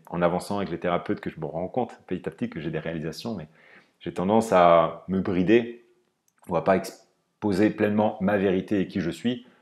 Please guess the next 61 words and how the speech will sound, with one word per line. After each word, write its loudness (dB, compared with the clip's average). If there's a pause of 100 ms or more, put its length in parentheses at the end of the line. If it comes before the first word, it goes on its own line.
(140)
par -2
peur 2
de -2
ne -4
pas 2
acce-, -12 (120)
être -12
accepté, -4 (420)
peur -2
de -6
ne -10
pas 0
être -6
aimé, -8 (400)
euh, -12
par -2
les -8
autres. -16 (320)
Et -16
ça, -4
c'est -8
un -2
travail 2
donc -2
que -4
je -2
souhaite -4
poursuivre -6 (340)
en -2
deux 2
mille 2
vingt-trois. 0 (960)
Après, -2
il 0
y 0
a 0
un -4
thème -4
phare 2 (240)
qui -4 (220)
est -12
pour -6
moi 0
présent 2
depuis -4
des 2
années, 0
mais -8
je -14
souhaite -10
toujours -2
continuer -2
à -4
travailler -4
là-dessus, -6
c'est -6
la -8
problématique -8
de -4
l'instant -4
présent. -8